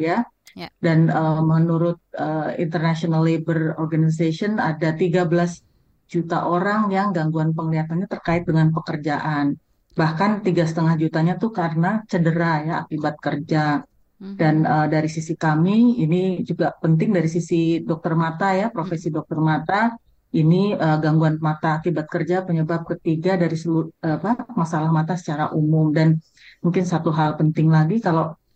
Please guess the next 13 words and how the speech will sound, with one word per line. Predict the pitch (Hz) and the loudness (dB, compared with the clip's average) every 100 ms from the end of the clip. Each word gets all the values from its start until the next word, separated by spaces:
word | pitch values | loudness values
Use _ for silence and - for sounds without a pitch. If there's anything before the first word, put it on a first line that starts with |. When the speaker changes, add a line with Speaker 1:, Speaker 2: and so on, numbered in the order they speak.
| _ - | _ -4
Speaker 1:
orang, | 156 160 160 160 160 - | 0 2 4 4 2 -2
eh, | 165 | -4
usia | 175 - 165 | -2 -2 -2
kerja | 160 165 156 190 208 - | 0 -2 0 0 0 0
ada | 160 160 | 0 -2
kelainan | 165 156 160 156 | -2 0 2 2
mata, | 156 156 196 214 214 | 0 -4 -2 -2 -2
Speaker 2:
Mhm. | 170 | -2
Speaker 1:
itu | 208 208 | -2 -2
juga | 170 160 160 | -2 0 2
less | 175 170 | 0 0
likely | 180 170 175 202 208 | -2 -2 -2 -2 -2
untuk | 170 160 170 190 | 0 -2 -2 -6